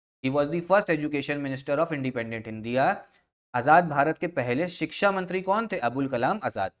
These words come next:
और सबसे कम उम्र के सबसे जवान व्यक्ति कांग्रेस के अध्यक्ष बनने वाले, तो वो कौन है आपके? अबुल कलाम आजाद, वो भी, ठीक है। अगला देखते हैं। Who among the following suggested the winding up of Indian National Congress after India attained independence?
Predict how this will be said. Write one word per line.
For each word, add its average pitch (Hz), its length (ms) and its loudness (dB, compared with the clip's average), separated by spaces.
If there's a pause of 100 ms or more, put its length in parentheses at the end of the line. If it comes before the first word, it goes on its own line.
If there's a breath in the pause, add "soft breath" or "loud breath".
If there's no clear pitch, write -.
(280)
और 123 60 -6
सबसे 208 460 -2
कम 220 180 4
उम्र 214 260 0
के 220 100 -2
सबसे 190 300 -4
जवान 147 400 2
व्यक्ति 190 380 -4
कांग्रेस 180 440 -2
के 190 100 -4
अध्यक्ष 175 320 -2
बनने 175 280 -4
वाले, 170 260 0
तो 151 100 -8
वो 143 140 -2
कौन 180 260 -4
है 208 60 -4
आपके? 180 220 -8
अबुल 127 260 -4
कलाम 135 340 -4
आजाद, 98 280 -6
वो 101 140 -10
भी, 98 100 -16
ठीक - 360 -20
है। 175 220 -14 (1000)
अगला 120 180 -4
देखते 123 320 -8
हैं। 147 200 -10 (760)
Who 202 140 4
among 208 220 0
the 220 180 0
following 175 420 2
suggested 170 420 -2
the 170 160 -2
winding 156 420 0
up - 20 0
of 185 60 -2
Indian 180 280 0
National 147 460 -4
Congress 131 360 -4
after 135 180 -2
India 131 400 -2
attained 135 360 -8
independence? 98 680 -10